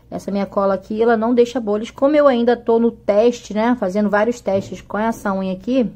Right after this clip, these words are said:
ou com essa unha, com essa cola aqui, eu notei que ela, na unha transparente, né, ela deixa um pouquinho de bolinhas, não sei se vai dar pra vocês verem. Só umas bolinhas mínimas no meio, assim, ó, bem pouquinho. Só que, não, não sei, não sei se dá pra ver, sei lá.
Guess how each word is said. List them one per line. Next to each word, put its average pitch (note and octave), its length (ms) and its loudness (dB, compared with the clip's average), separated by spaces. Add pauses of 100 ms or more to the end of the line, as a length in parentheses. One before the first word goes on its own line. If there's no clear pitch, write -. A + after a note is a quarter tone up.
(100)
ou E3+ 100 -2
com E3 80 -12
essa D#3+ 200 -10
unha, D#3+ 100 -8
com F3 80 -8
essa G3 220 -4
cola F#3 300 -2
aqui, B3+ 360 -2 (420)
eu G3 80 -2
notei A#3 460 2
que A#3+ 320 -6
ela, G#3+ 400 2
na A#3+ 180 4
unha A3 200 0
transparente, G#3 760 -4
né, A3 120 -2
ela G3+ 180 0
deixa G#3 320 -2
um - 20 -2
pouquinho F#4+ 720 -4
de D4 140 0
bolinhas, B3 640 2
não G#3 80 -10
sei G#3 140 -14
se - 80 -12
vai G3 100 -6
dar F#3 80 -6
pra F#3 140 -10
vocês F#3 200 -12
verem. F3+ 300 -6 (480)
Só - 180 -6
umas C#4+ 200 0
bolinhas C4+ 580 2
mínimas C#4 960 0
no G#3+ 140 -4
meio, G#3 320 0
assim, B3+ 340 -4
ó, A#3 60 0
bem D#4+ 300 -6
pouquinho. A#3+ 720 -4 (360)
Só - 160 -16
que, - 140 -20 (560)
não, G3+ 160 -8
não G#3 80 -6
sei, F3 260 -8
não F#3 140 -10
sei G#3 140 -8
se G#3 80 -16
dá F#3 80 -6
pra F#3 100 -4
ver, E3 240 -8
sei - 140 -8
lá. - 120 -6